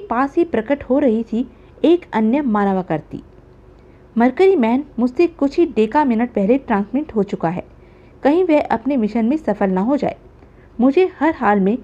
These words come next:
उस बच्चे की रक्षा करनी होगी।" "उस्ताद, जरा उस जोकर को तो देखो, वाकई जोकर लग रहा है। आ देखते हैं, शायद साले के पास कुछ माल पानी हो। बुरे दिन थे बेचारे बदमाशों के, तभी तो दोनों बड़े थे उसकी तरफ।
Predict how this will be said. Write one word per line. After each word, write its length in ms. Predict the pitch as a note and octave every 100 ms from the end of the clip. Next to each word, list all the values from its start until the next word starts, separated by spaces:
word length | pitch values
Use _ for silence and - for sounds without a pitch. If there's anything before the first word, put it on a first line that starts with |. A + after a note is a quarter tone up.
| - - -
उस 140 | G4 F#4
बच्चे 380 | - G#3 G#3+ A#3
की 140 | C4+
रक्षा 340 | E4+ A3 - G3
करनी 260 | F#3+ F3+
होगी।" 320 | F#3 D#3+ - - - - - -
"उस्ताद, 440 | A3 - C4 G4 - - - - -
जरा 240 | A#3+ E4 -
उस 140 | F4
जोकर 380 | A#3 G#3 G#3 F4
को 100 | F#4+
तो 140 | D4+ A3
देखो, 420 | G3+ C#4 G#4 - - - - - - -
वाकई 420 | A3+ D#4 G4+ G#4+
जोकर 380 | A#3+ B3 B3 B3
लग 160 | G#3+ F3
रहा 160 | G#3
है। 240 | D#4 - - - - - C4+
आ 120 | D#4+
देखते 380 | B3+ A3+ - A3
हैं, 160 | - - - - -
शायद 300 | A#3 D#4 F4+ -
साले 240 | G3+ A#3
के 120 | C#4+ C4
पास 300 | A3 D4+ -
कुछ 240 | F4 -
माल 220 | A3 G#3
पानी 280 | G#3 F3+ F3+
हो। 160 | G3 - - - - - - - A3
बुरे 240 | D4 F#4
दिन 280 | C#4 B3+ C4+
थे 160 | B3 B3
बेचारे 440 | G#3 G3+ F#3+ C4
बदमाशों 440 | G3+ F#3+ F3+ F3+ E3+
के, 220 | - - - - - - - -
तभी 240 | A#3 D#4
तो 140 | E4
दोनों 320 | B3 B3+ C#4+ F#3+
बड़े 240 | G3 G3
थे 120 | D#4+
उसकी 260 | G4 F#4+ E4
तरफ। 260 | G3+ -